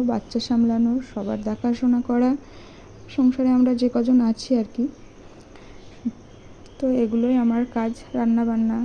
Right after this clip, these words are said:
যা কিছু করি আমি সারাদিন টুকিটাকি, তার মধ্যেই অল্প অল্প করে তোমাদের সঙ্গে শেয়ার করি। আসলে কি বলো তো, আহ, বাইরে হয়তো বাড়ির বাইরে কাজ করি না, সংসারের কাজবাজ করি, কিন্তু,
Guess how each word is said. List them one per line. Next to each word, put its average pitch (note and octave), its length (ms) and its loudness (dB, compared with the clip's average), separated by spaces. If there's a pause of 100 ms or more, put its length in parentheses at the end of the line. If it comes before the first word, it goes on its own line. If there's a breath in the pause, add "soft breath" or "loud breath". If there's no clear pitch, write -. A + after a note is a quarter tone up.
যা C4+ 160 -2
কিছু C#4+ 280 -8 (160)
করি B3+ 280 4
আমি A3+ 180 2 (140)
সারাদিন A3+ 480 0
টুকিটাকি, B3 540 -2 (640 loud breath)
তার A#3+ 180 0
মধ্যেই A#3+ 400 2 (200)
অল্প B3 280 0
অল্প B3 240 0
করে C4 220 -2
তোমাদের A#3 420 -2
সঙ্গে A#3+ 280 0 (140)
শেয়ার G#3+ 380 -4
করি। F#3+ 180 -8 (1700 loud breath)
আসলে B3 360 0
কি C4 160 -4
বলো B3+ 280 -2 (100)
তো, - 80 -8 (500 loud breath)
আহ, A#3 460 -2 (360)
বাইরে A#3+ 360 4
হয়তো D4+ 300 0
বাড়ির B3+ 260 2
বাইরে C4 260 2
কাজ C4+ 280 -4
করি D4 240 2
না, A#3 140 4 (260)
সংসারের C4 380 0
কাজবাজ C4+ 400 0 (140)
করি, A#3 200 2 (560 loud breath)
কিন্তু, B3 360 0